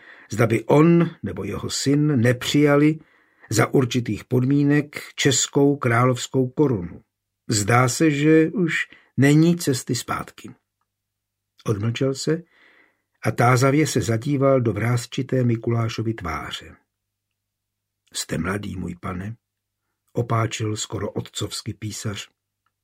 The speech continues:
V jiné situaci by se něco takového považovalo za neúctivé, jenže tenhle rozhovor byl jiný.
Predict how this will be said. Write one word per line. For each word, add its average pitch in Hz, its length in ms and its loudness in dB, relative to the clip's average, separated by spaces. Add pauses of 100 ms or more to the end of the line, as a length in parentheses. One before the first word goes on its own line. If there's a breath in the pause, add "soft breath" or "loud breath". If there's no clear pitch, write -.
(340 loud breath)
V 107 60 -6
jiné 135 360 6
situaci 135 760 0
by 123 140 0
se 117 160 -2
něco 117 280 0
takového 107 500 -6
považovalo 95 640 -8
za 95 140 -6
neúctivé, 107 840 -6 (520 loud breath)
jenže 120 300 2
tenhle 147 560 4
rozhovor 113 540 0
byl 107 200 -4
jiný. 78 560 -10